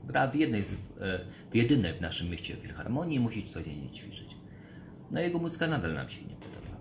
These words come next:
Przeszkadzają nam jego próby, ale posiadając już jakąś wiedzę na jego temat,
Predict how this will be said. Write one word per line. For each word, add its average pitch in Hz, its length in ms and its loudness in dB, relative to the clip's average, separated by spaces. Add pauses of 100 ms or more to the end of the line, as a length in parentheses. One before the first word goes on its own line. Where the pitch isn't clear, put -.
(120)
Przeszkadzają 98 720 2
nam - 140 -8
jego 67 180 -8
próby, - 400 -2
ale 170 200 2 (380)
posiadając 190 480 2
już - 140 -2
jakąś 127 280 0
wiedzę 123 240 2
na 101 100 4
jego 85 160 0
temat, 127 360 0